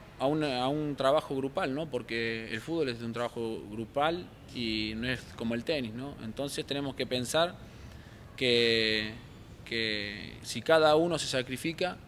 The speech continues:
en lo que le corresponde, seguramente vamos a dar un, un, un buen campeonato, pienso. Hay que sumar siempre, hay que sumar siempre y, y bueno, ojalá que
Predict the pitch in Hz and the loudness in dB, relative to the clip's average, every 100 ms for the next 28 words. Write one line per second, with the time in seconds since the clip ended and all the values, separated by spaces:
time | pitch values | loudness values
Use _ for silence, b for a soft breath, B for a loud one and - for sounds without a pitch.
0 | - - - - - - 123 117 123 120 | -20 -20 -20 -18 -16 -6 -2 0 2 2
1 | 120 117 117 - 160 185 180 139 123 131 | 2 0 0 0 0 2 -2 -2 -2 -2
2 | 131 139 156 131 131 123 117 120 127 117 | -2 -2 -4 -4 -4 -4 -6 -4 -4 -4
3 | 110 107 - - - - - 131 127 120 | -6 -8 -12 -16 -18 -14 -8 -4 -2 -4
4 | 110 110 - - - 143 151 165 147 131 | -4 -8 -12 -14 -8 -2 0 0 0 -4
5 | 160 127 117 113 - - - - - - | -6 -6 -8 -10 -10 -12 -16 -18 -18 -14
6 | - 175 185 196 202 185 220 175 113 127 | -8 -4 -2 -2 -2 0 0 0 -2 -4
7 | 135 143 143 - 185 196 180 170 135 123 | -4 -4 -4 -2 -4 -2 -2 0 0 2
8 | 117 110 107 104 107 113 143 196 165 - | 2 2 0 -2 -4 -8 -6 -4 -4 0
9 | 156 180 165 160 147 139 131 | 2 2 4 4 6 6 2